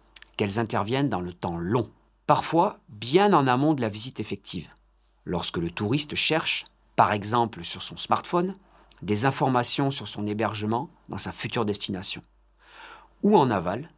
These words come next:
puisque les touristes rapportent des produits de leur voyage, des souvenirs qu'ils partagent avec leurs proches,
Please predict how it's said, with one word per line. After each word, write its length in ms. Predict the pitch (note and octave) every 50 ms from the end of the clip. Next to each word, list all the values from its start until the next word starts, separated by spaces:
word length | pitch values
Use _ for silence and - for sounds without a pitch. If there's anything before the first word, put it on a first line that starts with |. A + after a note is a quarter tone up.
| _ _ _ _ _ _ _ -
puisque 260 | - A2+ - - -
les 140 | G#2 G2+ G2
touristes 440 | - - B2+ C#3+ C#3 C3+ - - G2
rapportent 500 | F2+ F#2 G#2 G#2+ - C3 B2 - - -
des 140 | - F2 F2
produits 480 | - - - - C#3+ B2 A2+ A#2+ C3 A#2
de 100 | G#2 G2
leur 120 | F#2 E2+
voyage, 520 | E2 E2 D#2+ D#2 D#2+ E2+ F#2+ - - - _ _ _ _ _ _ _ _ -
des 120 | F#2 G#2
souvenirs 680 | G#2 - - F#3 D#3+ B2+ A#2+ A2+ A2 A#2+ - - - _ _ _ _ _ _ _ _ -
qu'ils 180 | - - G#2+ G#2+
partagent 540 | - C#3 B2+ - - - C#3+ C#3 C#3+ C3 A#2+
avec 240 | G#2 G2+ F#2+ -
leurs 100 | - F2+
proches, 440 | - - - - - - - - -